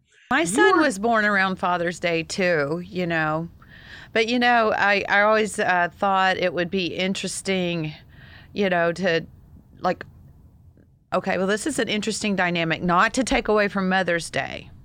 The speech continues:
Speaker 1: okay? But
Speaker 2: Mm-hmm.
Speaker 1: maybe this is a nice segue. Um, like, for me, because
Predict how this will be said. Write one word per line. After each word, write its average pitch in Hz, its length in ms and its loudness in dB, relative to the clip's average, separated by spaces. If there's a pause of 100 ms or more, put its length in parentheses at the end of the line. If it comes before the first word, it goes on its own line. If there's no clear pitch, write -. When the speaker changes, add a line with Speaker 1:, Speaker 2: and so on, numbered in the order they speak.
Speaker 1:
okay? 196 180 0
But 190 240 0
Speaker 2:
Mm-hmm. 175 120 0
Speaker 1:
maybe 226 520 2
this 220 240 0
is 202 100 -2
a 202 100 0
nice 185 320 -2
segue. 165 680 -4 (800)
Um, 175 540 2 (440)
like, 190 160 2
for 196 160 -2
me, 208 500 0
because 214 920 2